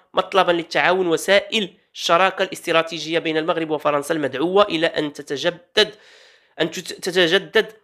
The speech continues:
باستمرار. في هذا السياق أشار إلى أن المغرب وفرنسا لديهما تقارب في وجهات النظر حول قضايا دولية وإقليمية رئيسية، مسجلا أن شراكة، شراكتنا الاستثنائية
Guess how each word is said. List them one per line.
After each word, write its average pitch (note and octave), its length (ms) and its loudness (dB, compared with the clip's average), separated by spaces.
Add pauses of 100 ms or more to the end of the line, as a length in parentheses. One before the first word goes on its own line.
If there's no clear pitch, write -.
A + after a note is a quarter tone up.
(280)
باستمرار. D3 600 0
في E3 220 -2
هذا G3+ 120 2
السياق F#3+ 520 0
أشار F3+ 220 0
إلى E3+ 240 -4
أن E3 100 -4
المغرب F#3 320 0
وفرنسا F3 440 0
لديهما D#3 500 -2
تقارب D#3+ 420 0
في D#3 140 -8
وجهات C#3+ 340 -4
النظر E3 340 2 (240)
حول F3+ 220 0
قضايا E3 340 2
دولية D3+ 360 -2
وإقليمية D3 540 -4
رئيسية، D#3+ 440 -2
مسجلا D#3+ 580 -2
أن D3 140 -2
شراكة، D3+ 420 -2 (200)
شراكتنا D3+ 560 -2
الاستثنائية E3 800 0